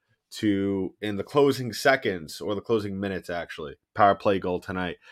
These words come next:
out of Kuch. That's nine straight games with a point. And, yeah, this game was very important. Obviously, the Hurricanes are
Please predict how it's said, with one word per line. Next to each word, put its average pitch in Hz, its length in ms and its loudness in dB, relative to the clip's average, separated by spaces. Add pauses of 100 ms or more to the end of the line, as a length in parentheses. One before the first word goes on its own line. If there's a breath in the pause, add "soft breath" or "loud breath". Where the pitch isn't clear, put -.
(200 soft breath)
out 87 100 -4
of 82 120 -12
Kuch. - 460 -2 (380)
That's - 280 -8
nine 90 260 -6
straight - 460 -2
games 90 400 -8
with 92 320 -4
a 90 60 -8
point. 101 520 -2 (560)
And, 95 640 -2 (500)
yeah, 175 320 12
this 160 320 6
game 151 680 4 (920)
was 127 240 0
very 131 260 8
important. 92 460 0
Obviously, 117 460 4
the 104 80 6
Hurricanes 127 560 4
are 101 340 4